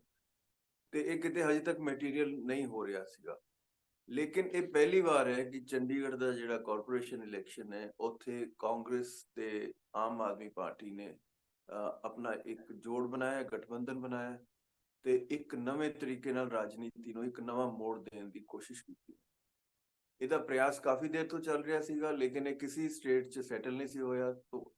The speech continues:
ਇਸ ਕਰਕੇ ਚੰਡੀਗੜ੍ਹ ਦਾ ਜਿਹੜਾ ਕਾਰਪੋਰੇਸ਼ਨ ਦਾ ਇਲੈਕਸ਼ਨ ਹੈ, ਉਹ ਜਿਹੜਾ ਕੱਲ੍ਹ ਹੋਣ ਵਾਲਾ ਹੈ, ਅ, ਅਠਾਰਾਂ ਤਰੀਕ ਨੂੰ, ਉਹ ਇੰਪੋਰਟੈਂਟ ਹੈਗਾ। ਇੰਪੋਰਟੈਂਟ ਹੈਗਾ ਕਿ ਇਹ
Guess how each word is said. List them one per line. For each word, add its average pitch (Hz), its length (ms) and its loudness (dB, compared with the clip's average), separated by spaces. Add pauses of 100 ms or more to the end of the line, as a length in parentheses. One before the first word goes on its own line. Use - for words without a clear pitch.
ਇਸ 139 200 -4
ਕਰਕੇ 165 420 -2
ਚੰਡੀਗੜ੍ਹ 139 580 0
ਦਾ 139 120 0
ਜਿਹੜਾ 139 180 2
ਕਾਰਪੋਰੇਸ਼ਨ 131 600 -4
ਦਾ 127 80 -2
ਇਲੈਕਸ਼ਨ 110 460 -8
ਹੈ, 98 160 -12 (680)
ਉਹ 131 160 6
ਜਿਹੜਾ 131 240 2
ਕੱਲ੍ਹ 147 300 2
ਹੋਣ 123 220 0
ਵਾਲਾ 101 180 -2
ਹੈ, 82 100 -12 (760)
ਅ, 104 460 -6
ਅਠਾਰਾਂ 117 480 -2
ਤਰੀਕ 113 360 -10
ਨੂੰ, 85 120 -14 (640)
ਉਹ 156 160 2
ਇੰਪੋਰਟੈਂਟ 139 580 0
ਹੈਗਾ। 151 280 4
ਇੰਪੋਰਟੈਂਟ 135 840 -2
ਹੈਗਾ 147 420 2
ਕਿ 151 240 0
ਇਹ 143 200 2